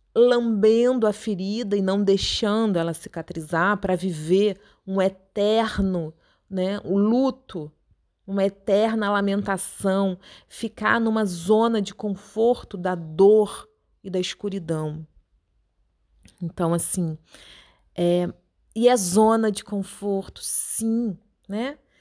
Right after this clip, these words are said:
Porque quantas vezes a gente se sente, "Ah, não, mas tá ruim, tá ruim, tá ruim", mas a gente se acostuma com o ruim.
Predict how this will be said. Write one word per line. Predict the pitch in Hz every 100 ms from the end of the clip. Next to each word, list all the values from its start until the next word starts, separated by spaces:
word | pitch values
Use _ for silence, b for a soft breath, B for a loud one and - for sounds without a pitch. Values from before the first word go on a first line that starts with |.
| _ -
Porque | 185 208
quantas | 190 208 220 175
vezes | 175 180 196 185 175 180
a |
gente | 170 180 -
se | - 180
sente, | - - 185 190 196 220
"Ah, | 247
não, | 254 247 247 277 262
mas | 233 -
tá | 240
ruim, | 226 220 240 262 294 247
tá | 247 233
ruim, | 214 240
tá | 254
ruim", | 214 254
mas | 262 240
a |
gente | 240 -
se | 262
acostuma | - 240 - - - 240 269 277 208
com | 180 202 185
o |
ruim. | 156 175 190 202